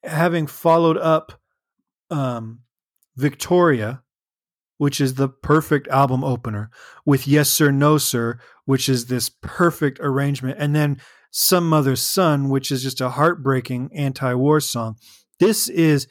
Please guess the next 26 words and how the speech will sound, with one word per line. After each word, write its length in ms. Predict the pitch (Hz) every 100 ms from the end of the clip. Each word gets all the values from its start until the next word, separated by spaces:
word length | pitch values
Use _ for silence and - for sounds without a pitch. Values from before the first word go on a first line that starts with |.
| - - _ _ _ - -
one 420 | 254 180 160 185
of 120 | 170 147
the 80 |
best 360 | 131 156 147 -
one, 200 | 147 147
two, 180 | - 127
three 360 | - 139 135
punches 580 | 120 135 131 123 107 101 - _ _ -
in 120 | 143
all 260 | 151 131 120
of 140 | 113
rock 220 | 117 113
and 120 | 110
roll. 200 | 104 104 _ _ _ _ _ _ _ _ _ _ -
You 120 | - 127
know, 120 | 117
find 360 | - 160 180
me 100 | 185
an 60 | 180
album 440 | 160 139 127 127 123 - _
that's 180 | 147 131
got 220 | - 135
a 60 | 127
better 440 | 110 139 131 143 -
opening 420 | 151 131 131 123
trio 520 | - 131 117 110 104